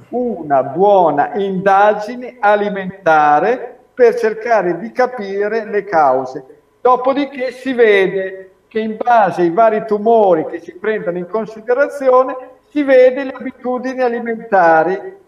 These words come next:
delle persone colpite e lì casca l'asino e lì si vede che tutti quelli che hanno determinati tumori sono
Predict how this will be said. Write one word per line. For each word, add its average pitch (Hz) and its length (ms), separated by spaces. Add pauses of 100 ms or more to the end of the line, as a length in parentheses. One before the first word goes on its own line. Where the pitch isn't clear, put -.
(600)
delle 254 280
persone 226 540
colpite 220 640
e 294 140
lì 269 440
casca 214 420
l'asino 185 880
e 254 140
lì 285 140
si 285 180
vede 226 420
che 196 200
tutti 254 360
quelli 247 380
che - 100
hanno 233 240
determinati 214 720
tumori 208 520
sono 185 580